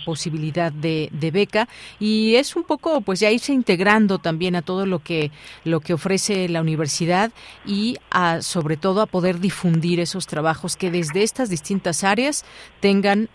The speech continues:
eh, la posibilidad de conocerse. Así que no duden en consultar, por favor, esta convocatoria,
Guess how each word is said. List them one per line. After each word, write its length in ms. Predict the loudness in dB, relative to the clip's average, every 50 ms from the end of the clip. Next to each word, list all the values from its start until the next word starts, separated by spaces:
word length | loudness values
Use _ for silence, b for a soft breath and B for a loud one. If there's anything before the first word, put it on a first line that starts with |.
| -8
eh, 480 | -6 -4 -4 -2 -2 -2 -2 -2 -2 -2
la 180 | -2 -2 -2 -2
posibilidad 720 | -2 -6 -8 -6 -4 -4 -4 -2 -4 -2 0 0 0 0
de 120 | 0 -4 -4
conocerse. 720 | -4 -4 -4 -4 -4 -2 -2 -2 -2 -2 -4 -4 -4 -4
Así 260 | -4 -6 -4 -6 -6
que 300 | -4 -2 -2 -2 -2 -2 -2
no 320 | 0 0 2 2 2 0
duden 440 | 0 -2 -2 0 0 0 0 -2 -2 -4
en 340 | -4 -2 -2 -2 -2 -2
consultar, 760 | -2 -2 -4 -4 -4 -4 -4 -6 -2 0 2 2 2 2 0 -4
por 160 | -8 -10 -10
favor, 340 | -6 -6 -6 -4 -4 -4 -4
esta 220 | -4 -4 -6 -6
convocatoria, 960 | -4 -4 -4 -4 -4 -4 -4 -6 -4 -2 2 2 2 4 4 2 2 0 -2